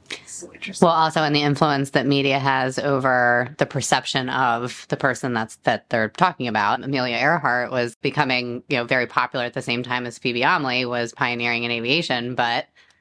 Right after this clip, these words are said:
Speaker 2: Amelia Earhart's husband was in P R. And so she got a lot more attention and drove a lot more media attention to her, more so than Phoebe. So I'm now, like, enthralled by the fact that that was the shift,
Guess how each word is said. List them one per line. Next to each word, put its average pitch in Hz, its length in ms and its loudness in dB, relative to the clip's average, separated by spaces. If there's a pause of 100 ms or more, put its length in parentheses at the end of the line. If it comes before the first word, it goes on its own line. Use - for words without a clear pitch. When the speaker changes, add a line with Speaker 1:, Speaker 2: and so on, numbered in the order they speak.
(300)
Speaker 2:
Amelia 123 340 2
Earhart's 123 360 0
husband 131 320 -4
was 135 120 -2
in 147 100 0
P 165 140 2
R. 202 300 -2
And 143 240 -4
so 131 320 -2 (120)
she - 180 2
got 131 140 2
a 135 40 -2
lot 127 140 0
more 123 120 -2
attention 185 560 0
and 131 200 -2
drove 127 240 0
a 131 60 2
lot 123 200 2
more 123 340 0 (300)
media 143 520 4
attention 120 680 -2
to 180 200 2
her, 120 460 0
more 127 340 0
so 120 160 -2
than 113 160 -4
Phoebe. 120 500 0 (240)
So 147 140 0
I'm 151 200 2
now, 127 200 2
like, 120 220 -2
enthralled 131 420 2
by 123 140 0
the 120 80 -4
fact 117 320 -2
that 117 140 -4
that 117 180 0
was 120 160 -10
the 113 100 -8
shift, - 460 -4